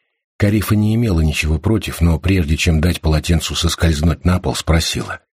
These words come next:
«Как думаешь, кто такой орк?» «Тот, кто наелся этого мира по самое горло», —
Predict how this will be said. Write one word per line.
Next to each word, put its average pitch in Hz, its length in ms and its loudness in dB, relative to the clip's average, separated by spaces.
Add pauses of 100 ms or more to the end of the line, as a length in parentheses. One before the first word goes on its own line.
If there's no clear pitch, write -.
(480)
«Как 123 180 -2
думаешь, 98 380 0
кто - 220 -4
такой 85 360 2
орк?» - 360 -2 (1040)
«Тот, 110 220 0
кто - 160 0
наелся 110 480 0
этого 98 400 0
мира 98 340 0
по 87 160 -2
самое 92 460 0
горло», — 82 440 -4